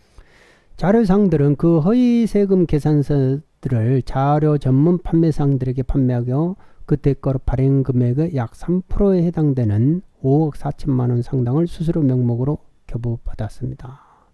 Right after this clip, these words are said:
이러니까 자료상이 근절이 안 되는 거예요.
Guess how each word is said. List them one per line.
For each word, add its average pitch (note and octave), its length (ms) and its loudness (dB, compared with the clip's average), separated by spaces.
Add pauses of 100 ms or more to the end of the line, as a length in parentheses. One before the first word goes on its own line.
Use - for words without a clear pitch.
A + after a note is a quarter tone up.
(1500)
이러니까 G3+ 460 6
자료상이 B2 920 2 (640)
근절이 D3+ 400 2
안 G2+ 140 -2
되는 A#2 280 -4
거예요. A#2 360 -8